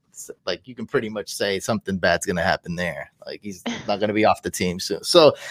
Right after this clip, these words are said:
Speaker 1: this guy's gonna get his chance, okay? So this great dynasty pick. I'm sure you can get him late. Like, I love it.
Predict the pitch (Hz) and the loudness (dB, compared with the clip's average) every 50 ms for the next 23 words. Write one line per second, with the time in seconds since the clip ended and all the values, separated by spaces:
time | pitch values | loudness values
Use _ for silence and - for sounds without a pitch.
0 | - - - 175 233 233 - 349 311 285 240 202 240 254 240 226 202 220 214 185 | -8 2 8 8 8 10 12 12 12 12 12 10 8 10 10 12 12 12 12 12
1 | 160 - - - - - 202 196 151 104 80 - - - - - 110 101 - 135 | 10 8 4 2 6 8 8 8 8 6 2 -4 -8 -14 -8 -6 -6 -2 2 4
2 | 123 127 151 175 208 190 - _ _ _ _ _ - - - 135 123 120 117 113 | 6 6 6 6 4 0 -4 _ _ _ _ _ -8 0 4 6 6 6 6 4
3 | 131 127 110 117 113 127 151 160 165 127 123 143 143 147 151 156 156 147 - 156 | 2 0 -2 -2 2 6 8 8 8 8 6 6 6 6 6 6 4 2 0 -6
4 | 147 - - 165 160 156 156 151 - - - 120 - - 269 233 165 135 117 120 | -6 -2 2 6 6 6 6 4 2 -8 -12 -10 -8 -6 -6 -4 -2 0 2 2
5 | 113 104 101 104 110 120 143 156 165 165 156 156 156 - 123 113 110 104 - - | 0 0 -2 -2 2 4 6 8 8 8 8 6 4 2 2 2 2 0 0 0
6 | 123 117 117 131 143 156 160 151 165 165 160 - - | 0 0 4 6 8 8 8 8 8 6 6 6 4